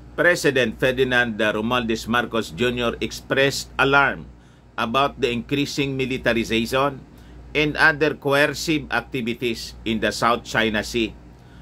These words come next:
but called on parties to the disputes in the significant,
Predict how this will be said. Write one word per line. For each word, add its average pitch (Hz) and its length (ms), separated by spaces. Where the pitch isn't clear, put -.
but 131 400
called 165 400
on 135 240
parties 123 720
to 165 160
the 165 80
disputes 151 960
in 127 240
the 117 80
significant, 139 880